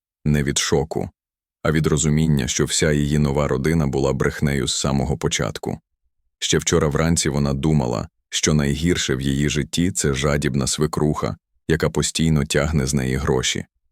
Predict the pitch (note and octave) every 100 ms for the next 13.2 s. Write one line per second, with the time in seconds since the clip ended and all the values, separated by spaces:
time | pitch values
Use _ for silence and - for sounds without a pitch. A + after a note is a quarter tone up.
0 | _ _ - - D#2 - D#2+ D2 C2 E2
1 | D#2+ - B1+ - _ _ D2+ D2+ - C#2+
2 | D2 E2 E2 D2+ C#2 D2 D2 C2 C2+ -
3 | - E2 F2+ - _ - - E2+ D2+ C#2+
4 | D#2 D#2 C#2+ - D#2+ D2+ D2 D2 C#2+ C#2
5 | - - C#2 C#2+ D2 C#2+ C#2+ C#2 C#2 -
6 | D#2 - D#2+ D#2+ D2 - E2 D2 - C#2+
7 | - - B1+ B1+ - G1+ - _ _ _
8 | _ _ _ D2 - D2 C#2+ C#2+ C#2 -
9 | C2+ B1+ G#1 - - - _ _ _ _
10 | _ _ D2 D2 - C#2+ D2+ C#2+ C2+ D2
11 | D#2+ D2 - A#1+ A1 - _ - C#2+ C#2+
12 | D#2 D#2 B1+ C#2 C2+ C2+ C2 C2+ B1+ A#1
13 | G#1+